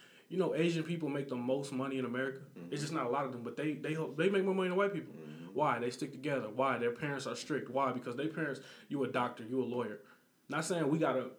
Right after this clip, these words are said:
Speaker 1: program our kids to do something. They can do whatever they wanna do, but we gotta give them goals to try to reach.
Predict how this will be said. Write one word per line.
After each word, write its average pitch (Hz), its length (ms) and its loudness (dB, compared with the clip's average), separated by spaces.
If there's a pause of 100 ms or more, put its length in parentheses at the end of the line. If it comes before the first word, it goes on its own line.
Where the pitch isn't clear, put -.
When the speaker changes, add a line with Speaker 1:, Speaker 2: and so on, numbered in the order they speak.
Speaker 1:
program 151 400 4
our 135 120 4
kids 147 280 2
to 135 120 0
do 139 180 0
something. 131 300 -2
They 135 100 2
can 143 80 -2
do 143 80 0
whatever 135 180 4
they 123 100 0
wanna 123 280 0
do, 147 360 2 (580)
but 127 80 6
we 151 100 4
gotta 147 200 4
give 147 200 4
them 135 180 2
goals 147 420 4
to 131 100 -4
try 143 160 0
to 123 80 2
reach. 139 440 0